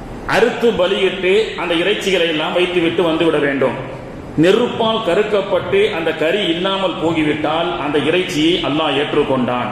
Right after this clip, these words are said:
கருக்காமல் வைத்த இறைச்சி அப்படியே இருந்தால் அந்த குர்பானி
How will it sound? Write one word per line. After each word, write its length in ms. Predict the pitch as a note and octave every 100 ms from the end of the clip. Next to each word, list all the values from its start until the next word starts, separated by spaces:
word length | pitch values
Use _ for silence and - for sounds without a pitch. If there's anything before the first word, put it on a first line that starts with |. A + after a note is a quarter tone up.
| - - - - - -
கருக்காமல் 720 | D#3+ F#3+ A#3 - G#3 G#3 G#3+
வைத்த 320 | F3 G#3 G3+
இறைச்சி 440 | F#3+ F#3 F3 F3 F3+
அப்படியே 440 | C#3+ C#3+ E3+ F3+
இருந்தால் 500 | D#3+ D3+ D3 D3+ F#3+
அந்த 160 | D3+ D3+
குர்பானி 520 | C#3+ E3+ F3+ E3+ E3+